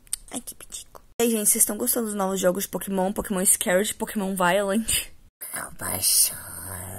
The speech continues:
Nossa, a voz falhou pra caralho.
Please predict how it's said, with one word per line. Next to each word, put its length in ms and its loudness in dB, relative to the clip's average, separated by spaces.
Nossa, 300 0
a 20 -6
voz 180 -2
falhou 220 -4
pra 100 -14
caralho. 400 -4